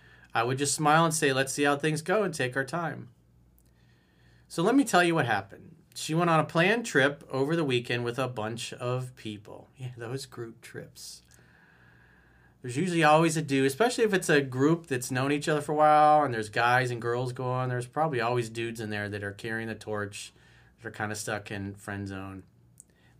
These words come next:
Maybe they get out of it. "She was still bombing me with messages. I told her to give me a ring when she got home. She never did." Hmm.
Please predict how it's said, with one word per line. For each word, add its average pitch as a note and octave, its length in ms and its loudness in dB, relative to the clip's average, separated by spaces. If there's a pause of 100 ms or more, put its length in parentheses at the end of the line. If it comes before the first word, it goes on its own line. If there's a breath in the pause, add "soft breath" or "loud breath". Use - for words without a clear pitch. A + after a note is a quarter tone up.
Maybe G#2 200 -8
they B2 120 -10
get C#3+ 160 -8
out F3+ 180 -10
of B2+ 100 -10
it. G#2 140 -16 (880 soft breath)
"She F#3 220 0
was C#4 100 2
still A#3+ 200 6
bombing D#3 440 8
me C#3+ 160 6
with C#3+ 160 4
messages. A#2+ 960 -2 (300)
I B2 100 0
told D#3+ 240 2
her D3+ 80 6
to C#3+ 60 2
give D3 180 2
me D3 80 2
a C#3 80 4
ring C#3+ 280 2
when D#3 120 2
she E3 160 -2
got F3 220 4
home. F#3+ 420 -2 (180)
She - 220 -6
never C3+ 260 2
did." C#3+ 400 -2 (1900)
Hmm. G3 120 -8